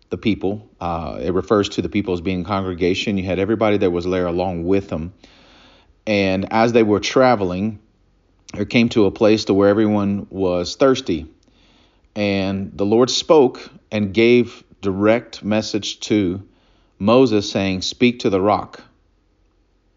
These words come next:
and before their eyes it will yield water."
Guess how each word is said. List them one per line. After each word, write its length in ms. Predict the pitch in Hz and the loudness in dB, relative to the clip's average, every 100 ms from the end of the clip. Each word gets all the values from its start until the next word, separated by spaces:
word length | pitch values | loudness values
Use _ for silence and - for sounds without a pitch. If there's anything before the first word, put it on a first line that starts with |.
| _ _ | _ _
and 120 | 95 95 | -8 -6
before 340 | - 113 113 | 0 4 6
their 160 | 127 104 | 6 4
eyes 420 | 92 87 95 98 | 0 0 -2 -2
it 140 | 87 | -2
will 180 | 92 92 | 0 -2
yield 460 | 90 90 98 98 - - | 0 0 0 -4 -10 -6
water." 540 | 98 101 98 78 | 0 2 2 0